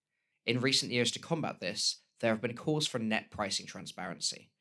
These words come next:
For example, in twenty twenty, the W H O published the Oslo Medicines Initiative,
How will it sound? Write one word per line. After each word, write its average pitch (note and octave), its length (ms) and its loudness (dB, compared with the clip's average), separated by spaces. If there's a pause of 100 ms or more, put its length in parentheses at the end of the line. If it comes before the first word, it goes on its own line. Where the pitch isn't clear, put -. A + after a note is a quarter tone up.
(300)
For D3 200 6
example, A#2+ 340 6
in A2 80 0
twenty B2+ 320 -4
twenty, G#2 580 -6 (140)
the - 60 -16
W A#2+ 280 4
H G#2+ 220 4
O G2 140 2
published G#2 420 0
the G#2+ 120 -4
Oslo A2+ 360 2
Medicines G#2 500 -2
Initiative, G2 640 -8